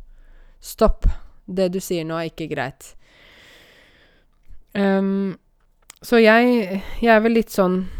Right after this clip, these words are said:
noen sier kanskje at, «Å nei, Karense, du er bare idealistisk. Du drømmer om at alle mennesker skal være venner, og alle skal like hverandre, og sånn og sånn.»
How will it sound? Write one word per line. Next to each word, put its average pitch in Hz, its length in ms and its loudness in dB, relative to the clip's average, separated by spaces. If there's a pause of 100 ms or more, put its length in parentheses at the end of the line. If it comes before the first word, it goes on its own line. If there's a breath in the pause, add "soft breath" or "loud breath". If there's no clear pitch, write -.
(280 loud breath)
noen 196 320 -2
sier 185 160 -2
kanskje 180 320 -4
at, - 80 -12
«Å 196 160 -2
nei, 185 240 -2
Karense, 180 480 -6
du 175 80 -4
er 165 320 -2 (160)
bare 180 240 -6
idealistisk. 170 1120 -6
Du 175 80 -6
drømmer 165 480 -6
om 165 160 -8
at - 80 -14
alle 170 240 -8
mennesker 160 400 -10
skal 170 160 -12
være 165 240 -8
venner, 156 400 -8
og 165 80 -6
alle 151 240 -10
skal 165 160 -12
like 151 240 -10
hverandre, 147 680 -8 (180)
og - 20 -10
sånn 156 240 -12
og 156 80 -12
sånn.» 254 240 -6